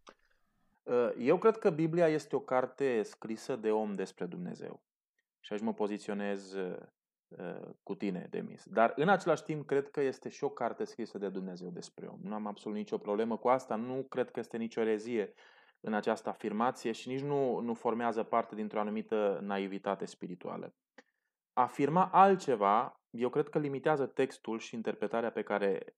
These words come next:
se poate da textului. Dumnezeu vorbește în Biblie, dar vorbește și omul.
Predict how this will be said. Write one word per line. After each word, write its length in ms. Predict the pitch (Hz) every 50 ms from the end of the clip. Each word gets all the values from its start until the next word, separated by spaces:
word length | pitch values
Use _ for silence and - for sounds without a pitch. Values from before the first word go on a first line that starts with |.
| _ _
se 200 | - - - -
poate 260 | - - 104 101 - 95
da 140 | 90 87
textului. 580 | 87 - 87 87 - - _ - - - 85 - _ _ - _ _ _ _ _ _ _ _
Dumnezeu 440 | - 117 127 131 139 143 139 175 185
vorbește 520 | 175 180 170 170 190 214 208 208 - 151
în 120 | 127 110
Biblie, 380 | 92 92 90 90 - - - _ _ - _
dar 160 | - 123 127
vorbește 440 | 123 131 131 139 175 180 180 - 156
și 180 | - - -
omul. 460 | 170 147 117 98 90 90 - - -